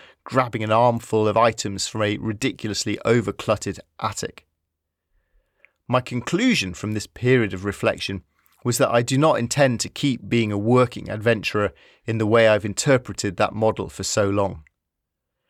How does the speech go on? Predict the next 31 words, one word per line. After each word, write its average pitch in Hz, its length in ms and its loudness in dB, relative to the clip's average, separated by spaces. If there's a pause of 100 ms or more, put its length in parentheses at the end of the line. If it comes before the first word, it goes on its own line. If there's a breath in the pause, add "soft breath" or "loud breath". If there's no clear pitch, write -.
(100)
I'm 117 160 2
less 143 200 2
interested 127 680 -2
in 107 140 -6
the 104 100 -6
thrill 131 440 2
of 104 60 2
adventure 110 480 2
than 98 140 -6
I 95 40 -2
used 107 320 -2
to - 60 -10
be, 92 160 -4 (440 soft breath)
less 143 220 2
drawn 135 400 2
to - 120 -6
tales 120 480 0
of 110 60 -4
endurance 110 600 -2
or 98 60 -4
daring 117 440 -2
do. 107 300 0 (1080 soft breath)
I'm 117 220 0
more 165 340 2
interested 98 580 -2
in 107 60 -4
the 107 80 -2
natural 110 520 -2
world, - 380 -6 (140)
nature, 117 540 -2 (180)
creativity, 139 800 -4